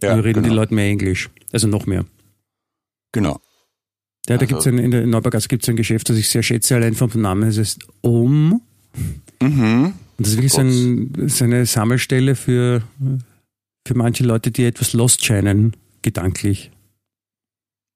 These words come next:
Speaker 1: Ja, da, da, da, da gibt's immer schon so einen eigenen Geruch. Ein bisschen
Speaker 2: Ja,
Speaker 1: nach
Speaker 2: Räucherstäbchen.
Speaker 1: Marihuana und Räucherstäbchen.
Speaker 2: Ja, ich, es ist ja auch nichts, was schlecht ist. Also ich, ich mag ja das prinzipiell auch. Aber es ist ja eh wie überall, ja. Sobald sie Fundis werden in irgendeine Richtung, dann geht's halt nimmer, ja.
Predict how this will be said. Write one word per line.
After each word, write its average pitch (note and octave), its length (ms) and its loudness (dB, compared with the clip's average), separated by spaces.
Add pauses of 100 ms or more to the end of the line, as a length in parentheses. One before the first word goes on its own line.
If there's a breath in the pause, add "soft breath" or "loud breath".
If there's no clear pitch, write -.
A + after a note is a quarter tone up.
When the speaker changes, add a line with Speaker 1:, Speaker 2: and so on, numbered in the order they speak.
(760)
Speaker 1:
Ja, F2 260 0
da, F#2+ 100 -6
da, G2 140 -8
da, A2 320 -4
da A2 100 -2
gibt's A2 200 -4
immer A#2 140 2
schon A#2 140 -2
so G#2+ 60 -2
einen G#2+ 160 0
eigenen F#2 280 0
Geruch. G#2 460 -2
Ein - 60 -16 (400)
bisschen F#2 160 -6
Speaker 2:
Ja, C#3 80 4
Speaker 1:
nach B2+ 80 2
Speaker 2:
Räucherstäbchen. F#2 400 2
Speaker 1:
Marihuana G#2 260 0
und G2+ 120 -4
Räucherstäbchen. G2+ 760 -2 (280 loud breath)
Speaker 2:
Ja, D3 240 0
ich, - 300 -6 (560)
es - 160 -6
ist A#2 160 -2 (160)
ja C3 240 2
auch - 140 -4
nichts, D#3+ 220 0
was D3 80 0
schlecht - 280 -4
ist. A2+ 160 -4
Also G#2 160 -2
ich, A2+ 180 0
ich A#2 140 0
mag A#2 300 -2
ja B2+ 60 2
das B2 140 -2
prinzipiell A2+ 460 -2
auch. A2 160 -4 (460 loud breath)
Aber A2+ 120 0
es A2 100 2
ist A2+ 60 2
ja B2+ 100 2
eh B2 220 0
wie A#2+ 120 4
überall, F#2+ 360 2
ja. G2+ 200 2
Sobald A2+ 320 0
sie C3 100 2
Fundis B2+ 440 2
werden A#2 240 2
in A#2+ 80 2
irgendeine A#2 360 2
Richtung, G#2+ 380 0
dann G#2+ 200 0
geht's G2 240 -4
halt G2 120 0
nimmer, F2 260 -2
ja. - 240 -6